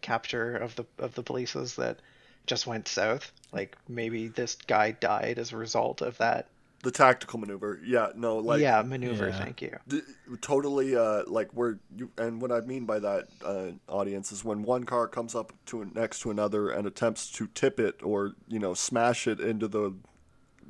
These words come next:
Speaker 2: ditch, right? Like, it, it's a very,
Speaker 1: Mm-hmm.
Speaker 2: it's a very polite term for a very,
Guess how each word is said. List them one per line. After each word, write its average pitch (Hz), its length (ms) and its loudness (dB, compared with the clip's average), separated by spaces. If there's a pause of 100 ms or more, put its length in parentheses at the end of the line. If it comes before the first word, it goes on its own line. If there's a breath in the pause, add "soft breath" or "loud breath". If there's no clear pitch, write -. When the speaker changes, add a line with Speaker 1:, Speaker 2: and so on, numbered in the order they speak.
(120)
Speaker 2:
ditch, 127 380 4
right? 107 280 4
Like, 104 260 0
it, 120 160 0
it's 113 200 -4
a 117 40 -6
very, 113 320 0
Speaker 1:
Mm-hmm. 127 120 -6 (220 loud breath)
Speaker 2:
it's - 120 -16
a 127 40 -14
very 120 200 2
polite 113 420 0
term 120 320 0
for 107 200 -4
a 101 40 -4
very, 110 340 -2